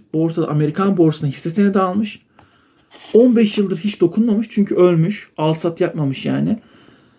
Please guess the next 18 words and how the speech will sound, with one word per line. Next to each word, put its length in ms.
Ee, 360
bunun 340
mirasçıları 720
da 220
ya 180
mirasçısı 640
yok 220
ya 100
da 60
mirasçıları 680
arasında 360
anlaşamamış 540
hisse 220
senedinin 340
miras 440
devralması 520
konusunda. 500
Ee, 360